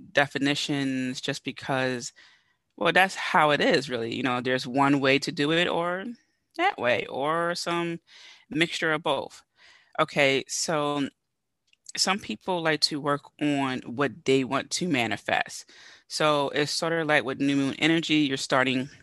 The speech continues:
new, you're starting fresh, and you're working towards manifesting whatever it is by the time of the next full moon. Or a full moon, depending on, you know, how tall your order is <laughs> you're sending out there to the universe.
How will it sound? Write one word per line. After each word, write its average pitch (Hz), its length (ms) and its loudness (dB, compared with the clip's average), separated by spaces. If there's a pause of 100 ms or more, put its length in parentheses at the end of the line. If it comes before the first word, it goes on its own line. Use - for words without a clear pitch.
(140)
new, 139 400 6
you're 147 80 4
starting 127 280 -2
fresh, 131 540 0 (540)
and 139 240 2
you're 139 160 0
working 156 340 0
towards 139 440 0
manifesting 135 1120 0 (840)
whatever 147 400 4
it 139 100 4
is 127 200 6
by 127 200 2
the 120 60 0
time 131 220 2
of 120 100 0
the 123 80 -2
next 123 260 -2
full 110 180 -6
moon. 117 300 -8 (1300)
Or 147 420 4
a 143 200 6
full 131 220 -4
moon, 123 240 -4
depending 127 340 -4
on, 107 340 -2
you 135 60 -4
know, 127 120 -2
how 120 200 0
tall 123 380 4
your 123 220 0
order 131 280 2
is 123 520 2
<laughs> - 560 4
you're 190 120 6
sending 156 280 8
out 143 120 4
there 147 140 6
to 147 100 -2
the 139 100 0
universe. 143 540 0